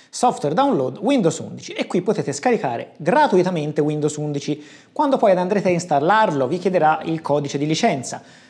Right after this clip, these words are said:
Se non lo mettete, la vostra copia di Windows rimarrà non attivata, il che vuol dire che ci sarà sempre un avviso in sovrimpressione allo schermo che vi ricorderà di attivarla.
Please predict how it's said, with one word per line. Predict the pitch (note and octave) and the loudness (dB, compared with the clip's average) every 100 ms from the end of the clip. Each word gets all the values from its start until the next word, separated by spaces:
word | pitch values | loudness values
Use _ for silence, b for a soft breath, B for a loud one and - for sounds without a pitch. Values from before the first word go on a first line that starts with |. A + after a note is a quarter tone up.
| B | B
Se | - C#4+ | 0 2
non | B3+ G3+ | 4 2
lo | C4+ | 2
mettete, | D#4 - C#3 C3+ | 0 -2 -2 0
la | D3+ | 0
vostra | F3 G#3 | 0 0
copia | G#3 G#3 | 0 0
di | A#3+ | 2
Windows | D#3+ D#3 D#3+ E3+ | 0 0 0 0
rimarrà | G3+ F3+ D3 D3 | 2 2 2 0
non | D#3 E3+ F#3+ | 0 2 2
attivata, | F3 F3 D#3+ D#3+ D#3+ E3+ | 0 -2 2 4 4 2
il | E3+ | 2
che | G3+ | 0
vuol | A3 B3+ | 2 2
dire | F3+ F3 | 2 2
che | - | -2
ci | - | -6
sarà | D3+ D3+ | -4 -4
sempre | - F#3+ D3+ | -2 -4 -2
un | D3+ | -2
avviso | D3+ D3 G#3 D3+ | -2 -2 -2 0
in | C#3 | -4
sovrimpressione | C3 A3+ A3 F#3 F3+ E3 | -4 -4 -2 -4 -4 -4
allo | E3 B3+ | 0 0
schermo | - D3 C#3+ | 0 -2 -2
che | C#3 | -4
vi | D3 | -4
ricorderà | C#3+ C#3 C3+ D3 | -4 -4 -2 0
di | D#3 | 0
attivarla. | D#3 B3+ C4+ C3 B2+ | -2 2 2 2 -2